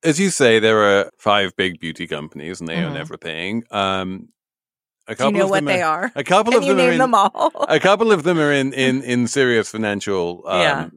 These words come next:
Speaker 1: straits.
Speaker 2: Yeah.
Speaker 1: Um, Estee Lauder, I think, being the prime, or Revlon being the prime example.
Speaker 2: Revlon, yeah. I would think Lauder would be the one that would most make sense with Glossier,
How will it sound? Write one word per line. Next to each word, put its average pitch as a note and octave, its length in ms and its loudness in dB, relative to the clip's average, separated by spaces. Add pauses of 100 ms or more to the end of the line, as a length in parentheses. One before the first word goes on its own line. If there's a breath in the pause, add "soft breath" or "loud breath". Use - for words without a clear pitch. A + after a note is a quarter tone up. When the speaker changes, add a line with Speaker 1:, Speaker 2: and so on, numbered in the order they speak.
Speaker 1:
straits. - 720 -2 (100)
Speaker 2:
Yeah. E3 200 -10
Speaker 1:
Um, F2+ 180 -2
Estee F#2 240 -6
Lauder, G2 260 0
I E2+ 60 -2
think, E2 220 -10
being D#2 180 -12
the D#2 100 -12
prime, E2 540 -8
or F#2 120 -6
Revlon G#2+ 460 0
being E2+ 140 -8
the E2+ 80 -10
prime F2 220 -6
example. D#2+ 600 -8
Speaker 2:
Revlon, D3+ 760 -4
yeah. C3+ 360 0
I C4 140 0
would D#4 180 -2
think C4 260 -6
Lauder F3+ 540 4
would D#3 260 0
be C#3+ 520 -6 (220)
the C#3+ 300 0
one C#3 360 -6
that C3 160 -6
would C3+ 120 -6
most C3 580 -8 (120)
make C#3 260 -10
sense C3 320 -8
with F#3+ 120 -12
Glossier, G3 600 -2